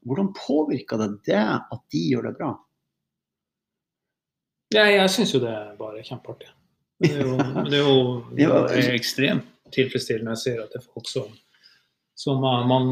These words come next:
Speaker 2: har trua på, men man har rett og slett ikke gjennom tradisjonell fotballtrening da, fått ut det potensialet de ser, og så kommer det gjennom bare en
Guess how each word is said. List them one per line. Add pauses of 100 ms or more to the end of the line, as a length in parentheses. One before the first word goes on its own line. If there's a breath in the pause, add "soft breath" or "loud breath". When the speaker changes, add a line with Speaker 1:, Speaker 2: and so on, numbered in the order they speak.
(120)
Speaker 2:
har
trua
på, (160)
men
man
har
rett
og
slett
ikke
gjennom (600)
tradisjonell (800)
fotballtrening
da, (380)
fått
ut
det
potensialet (360)
de
ser, (920)
og
så
kommer
det
gjennom (1000)
bare
en